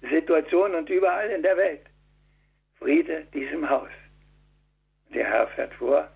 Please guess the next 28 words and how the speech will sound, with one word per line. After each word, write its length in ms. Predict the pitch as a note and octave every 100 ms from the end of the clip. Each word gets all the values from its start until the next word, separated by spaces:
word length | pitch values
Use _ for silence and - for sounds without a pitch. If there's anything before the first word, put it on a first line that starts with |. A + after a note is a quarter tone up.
| - _ _ _ _ _ _ _ _
und 140 | - A#2+
wenn 320 | B2+ D3 -
dort 300 | A#2+ - -
ein 240 | C#3+ C3+
Mensch 280 | B2 C3+ -
des 140 | - -
Friedens 460 | - - - D#4+ -
ist, 180 | E3 -
dann 260 | - D4 - - - - -
wird 340 | A2+ C#3 F3+ - -
dieser 400 | D#3 F3+ F3+ G3 F3+
Friede, 540 | C#3+ D#3+ G3 G3 F#3
den 400 | - D#3 F3+ F#3+
ihr 300 | E3 F3 F#3
ihm 360 | E3 E3 E3+ C3+
wünscht, 380 | D#3 F#3+ - -
bei 220 | D#3+ C#3+
ihm 260 | D#3 E3+
bleiben. 400 | C3 D3+ D3+ C3+ - _ _ _ _ _ _ _ _ _ _ _ _ _ _
Und 80 | -
wenn 160 | A2 A2
nicht, 240 | C3 - - - - - - - _ _ _ _
dann 140 | D#4+ D4+
kehrt 300 | - B2+ B2+
er 220 | C#3+ -
zu 220 | - -
euch 200 | B2 B2+ - -
zurück. 440 | - - - -